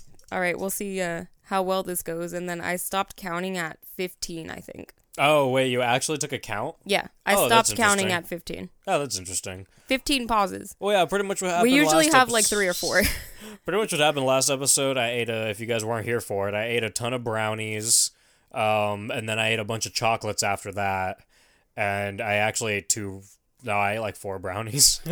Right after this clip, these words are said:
Speaker 2: <laughs>
Speaker 1: Dude, it was bad.
Speaker 2: I ate a lot of edibles, and you know what? I've reali-,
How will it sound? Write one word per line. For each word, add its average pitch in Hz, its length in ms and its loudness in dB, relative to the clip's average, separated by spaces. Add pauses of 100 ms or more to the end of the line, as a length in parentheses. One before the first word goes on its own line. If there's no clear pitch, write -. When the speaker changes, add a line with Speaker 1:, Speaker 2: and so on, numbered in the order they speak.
(220)
Speaker 2:
<laughs> - 360 -10
Speaker 1:
Dude, 175 240 -4
it 180 60 0
was 202 160 -4
bad. 196 420 -4
Speaker 2:
I 147 60 0
ate 151 120 4
a 180 60 4
lot 143 480 4
of 127 240 -2
edibles, 131 560 -2
and 123 100 -2
you 139 60 -2
know 170 160 0
what? 180 220 0
I've 156 160 0
reali-, 202 440 2